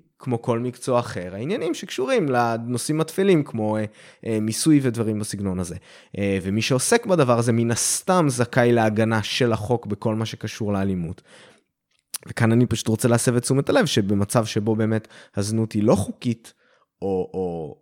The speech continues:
אה, עם הפללה וכאלה, כאן אני בכוונה, איתי, אני לא נכנס פה ללהגיד מה חוקי ומה לא, לא חוקי, לא יודע.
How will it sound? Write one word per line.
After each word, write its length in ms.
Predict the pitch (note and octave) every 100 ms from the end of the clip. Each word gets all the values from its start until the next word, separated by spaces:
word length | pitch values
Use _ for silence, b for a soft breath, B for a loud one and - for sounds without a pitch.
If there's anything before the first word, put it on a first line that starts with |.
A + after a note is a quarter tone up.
| C#2+
אה, 640 | D#2+ C#2+ C#2+ C#2 C2 - B B B B _ _
עם 440 | - G#2+ G2+ F#2+ F2+ -
הפללה 540 | - A2 G2+ A2 D#3+ D#3
וכאלה, 380 | D3 A#2+ G2+
כאן 200 | G2 G#2+
אני 180 | G#2 G2+
בכוונה, 400 | F#2+ - G2+ G#2+
איתי, 200 | G#2 G2
אני 240 | G2+ F#2+ F#2+
לא 120 | G2
נכנס 300 | F#2+ G2+ -
פה 160 | G#2
ללהגיד 400 | F#2+ F#2+ F#2 F#2
מה 80 | F#2
חוקי 400 | F2+ A2 - C3
ומה 240 | G2+ F#2+ F#2+
לא, 300 | F#2 F#2+ F#2+
לא 200 | F#2+ B2
חוקי, 500 | F#2+ C#3 - B2+ G2+
לא 100 | A2+
יודע. 220 | G#2 D#2+